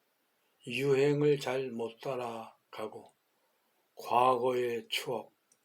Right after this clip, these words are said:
이런 감성에는 젖어 있습니다. 그래서 옷도 좀 옛날 스타일로 입고 다니고 그래요. 이천 년대,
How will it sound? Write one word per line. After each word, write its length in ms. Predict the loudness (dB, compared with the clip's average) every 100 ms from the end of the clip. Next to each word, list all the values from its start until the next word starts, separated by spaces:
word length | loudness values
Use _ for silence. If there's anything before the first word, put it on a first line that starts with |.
| _ _ _ _
이런 520 | -12 0 2 2 -2 -6
감성에는 960 | 0 0 0 -4 -6 -6 -8 -10 -10
젖어 320 | -8 -6 -4
있습니다. 680 | -4 -8 -14 -18 -20 -20 -20 _ _ _ _ _ _ _ _ _ _ _ _ _ _ _ _ -20 -20 _
그래서 420 | 2 4 6 6
옷도 680 | 4 2 2 2 2 0 2
좀 300 | 2 0 -2
옛날 460 | 0 0 0 0
스타일로 840 | -2 -8 -6 -4 -2 -4 -8 -12 _ _ _ _
입고 460 | -10 -8 -8 -2 -2
다니고 580 | -2 -8 -14 -20 -20 -10
그래요. 480 | -8 -6 -8 -10 -18 _ _ _ _ _ _ _ _ _
이천 580 | -12 -6 -4 -2 0 0
년대, 520 | -2 -6 -6 -6 -8